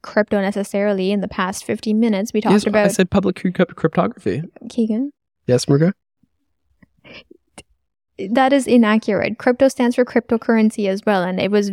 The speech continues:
Speaker 1: it was very clear if anybody listens to any one or two of our previous episodes that crypto meant cryptocurrency, not cryptography.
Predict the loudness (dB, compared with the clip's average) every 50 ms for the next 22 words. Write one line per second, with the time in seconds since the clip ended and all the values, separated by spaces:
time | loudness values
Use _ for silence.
0 | -4 -4 -4 -4 -2 -2 -2 0 2 4 4 4 2 0 -2 -4 -2 -2 -2 -2
1 | -4 -4 -4 -2 -2 0 0 0 -2 -2 -4 -4 -4 -4 -6 -6 -4 -4 -4 -4
2 | -6 -10 _ _ _ _ 0 2 4 4 4 2 0 -2 -2 0 -2 -2 -4 -2
3 | -2 0 0 0 0 -2 -4 -2 -2 -2 -2 -2 -2 -2 -2 -2 -2 -2 -4 -4
4 | -4 -6 -6 -4 -6 -6 -6 -4 -6 -8 -4 -2 -2 -2 0 -2 -4 -4 -6 -8
5 | -8 -8 -10 -2 2 2 4 4 2 0 -2 -4 -4 -4 -6 -8 -4 0 0 0
6 | 0 -2 -6 -10 -10 -12 -12